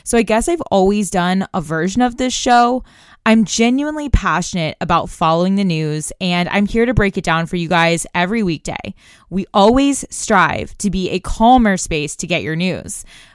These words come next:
Or, as one listener put it, like getting your news from a well-informed bestie.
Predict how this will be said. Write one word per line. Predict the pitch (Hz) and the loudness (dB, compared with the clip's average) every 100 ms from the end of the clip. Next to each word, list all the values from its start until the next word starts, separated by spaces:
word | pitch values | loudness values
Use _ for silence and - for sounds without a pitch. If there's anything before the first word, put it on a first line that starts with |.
| _ | _
Or, | - 311 202 202 | 2 4 6 4
as | - 220 202 | 4 2 2
one | 202 202 | 2 2
listener | 196 - 180 | 0 -2 -4
put | 170 165 | 0 0
it, | 156 160 - _ - | 0 -2 -6 _ -2
like | 208 196 165 | 0 0 0
getting | 190 220 247 | 2 2 2
your | 262 | 2
news | 196 180 180 - | 2 2 0 -4
from | - 180 180 | -2 0 0
a | - 190 | 0 -2
well-informed | 170 147 139 127 170 156 156 156 | 0 0 -2 -4 -4 -4 -4 -4
bestie. | 151 - - - 190 | -4 -4 -10 -10 -12